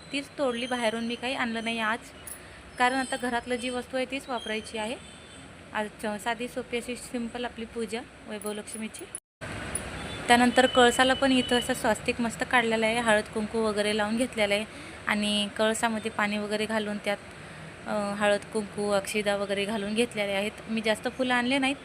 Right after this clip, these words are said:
आता या स्वस्तिकच्या बाजूला पण अशा दोन रेषा मारून घेते आणि तो, ते मारावंच लागतात. त्याच्यानंतर इथं आंब्याची पानं मी तोडले होते, तेच कळसाला मी लावत आहे. आणि वाटीत जे तांदूळ मी वापरते, मी तांदूळ बदलत नाही, तेच वापरते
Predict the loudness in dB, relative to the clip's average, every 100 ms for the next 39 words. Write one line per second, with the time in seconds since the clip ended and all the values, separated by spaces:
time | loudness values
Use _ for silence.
0 | -16 -16 -10 -4 -2 0 -2 -2 -6 -2
1 | 0 2 2 0 0 -2 -2 -2 0 0
2 | 0 -2 -2 -2 -2 0 0 0 0 -2
3 | -4 -10 -14 -14 -14 -6 -6 -2 -2 -2
4 | -4 0 2 4 4 2 0 0 0 -4
5 | -4 -10 -2 0 0 -2 -4 -2 -2 -2
6 | -2 0 0 2 0 0 -2 0 0 2
7 | 2 2 -2 -4 -12 -16 -14 -16 -16 -2
8 | 0 0 2 2 4 2 2 0 4 4
9 | 4 0 -2 -4 -4 -2 -2 -2 -4 0
10 | 0 2 -4 -2 -2 2 0 2 0 0
11 | 2 2 2 0 0 -2 -2 2 2 2
12 | 2 0 -2 -4 -2 -2 0 0 0 0
13 | 0 0 -2 -4